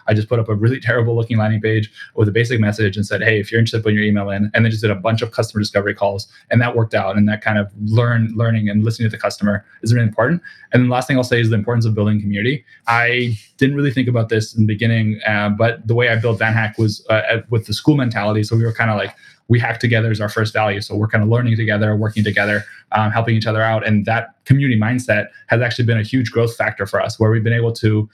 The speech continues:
um, get more referrals. People always say, like, "I found out about Van Hack from a friend." Generally, like, have that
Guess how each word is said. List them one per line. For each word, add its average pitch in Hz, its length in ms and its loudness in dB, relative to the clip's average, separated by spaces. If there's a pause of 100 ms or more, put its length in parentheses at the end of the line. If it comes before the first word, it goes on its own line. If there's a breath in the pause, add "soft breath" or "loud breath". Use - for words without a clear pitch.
(280 soft breath)
um, 107 300 2
get 123 140 -2
more 120 220 0
referrals. 110 480 0
People 120 260 0 (100)
always 120 280 0
say, 104 180 0
like, 101 140 -2
"I 107 80 0
found 110 200 0
out 107 40 0
about 104 180 -2
Van 107 140 0
Hack 104 160 -4
from 104 120 2
a 104 60 -2
friend." 104 320 0 (580 soft breath)
Generally, 131 380 0
like, 110 160 0
have 113 300 0
that 113 300 0